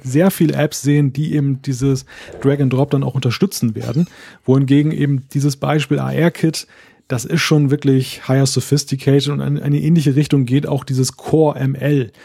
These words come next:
dieses, äh, Machine Learning, wo Apple jetzt ja auch dann einfache,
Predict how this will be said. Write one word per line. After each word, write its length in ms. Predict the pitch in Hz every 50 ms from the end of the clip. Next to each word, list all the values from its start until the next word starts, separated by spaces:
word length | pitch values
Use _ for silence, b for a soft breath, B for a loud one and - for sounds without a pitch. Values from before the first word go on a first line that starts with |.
| B B B B B
dieses, 480 | - 123 117 120 127 117 - - - -
äh, 140 | - 127 123 123 - -
Machine 460 | 139 131 123 - - 156 170 170 151
Learning, 560 | 139 127 131 131 131 131 131 127 123 127 120 - B B B B B
wo 120 | - 139 131
Apple 240 | 135 143 - 147
jetzt 200 | 131 131 127 131
ja 100 | - 131
auch 220 | 120 131 147 143 -
dann 360 | - 135 127 127 127 123 - -
einfache, 640 | - 139 143 - - 135 131 135 131 131 131 123